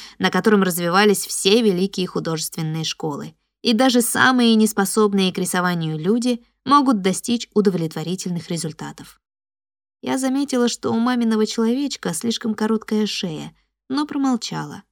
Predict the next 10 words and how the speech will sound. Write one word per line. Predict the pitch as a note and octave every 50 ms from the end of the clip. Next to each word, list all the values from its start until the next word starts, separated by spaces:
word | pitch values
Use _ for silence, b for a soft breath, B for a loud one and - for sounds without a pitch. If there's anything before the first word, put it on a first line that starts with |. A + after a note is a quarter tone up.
| _ _ _ _
вспомнив, | - - - - - E3+ E3 G3+ A3+ A#3 A3+ G#3
что | - - - F3+
сказала | - - F3 D#3+ D#3+ E3+ E3+ E3+
Кэрри | E3 - - D#3+ E3 E3+ F3
по | E3 -
телефону, | E3+ - E3+ E3+ D#3+ - - E3+ D#3 D3 C3+ - - B B B B B B B
и | - B3+ A#3
выразила | A#3+ A#3 A3 G#3 F3 F#3+ F#3+ F3+ E3+
бурный | D#3 D#3+ E3+ G#3+ B3+ B3+ A#3 A3 G#3
восторг. | F#3+ F#3 F3+ - - - D#3 D#3 - - - _